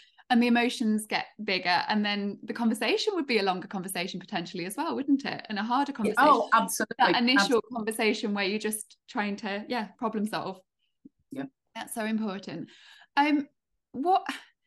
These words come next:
Speaker 1: what do you think the most common, or what are you finding are the most common issues that are causing, like, difficult relationships between home and school at the moment, and how can senkos help with this?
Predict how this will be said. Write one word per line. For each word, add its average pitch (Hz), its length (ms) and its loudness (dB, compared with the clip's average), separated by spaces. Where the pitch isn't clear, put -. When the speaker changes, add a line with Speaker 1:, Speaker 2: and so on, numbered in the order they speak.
Speaker 1:
what - 180 -2
do 466 100 -4
you 392 80 4
think 285 220 0
the 254 60 2
most 247 260 0
common, 240 480 0
or 226 80 -4
what 226 140 0
are 262 40 -2
you 262 140 0
finding 247 420 2
are 180 40 -10
the 185 60 -8
most 208 240 -6
common 214 420 0
issues 180 600 -4
that 208 140 0
are 202 40 -8
causing, 202 480 -2
like, 175 220 -6
difficult 226 420 -2
relationships 208 560 -6
between 190 380 -2
home 180 340 -6
and 180 100 -10
school 180 280 -4
at 160 80 -8
the 180 80 -8
moment, 175 480 -6
and 220 120 -4
how 208 200 -2
can 190 360 -6
senkos 180 540 -6
help 180 260 -6
with - 160 -12
this? - 400 -10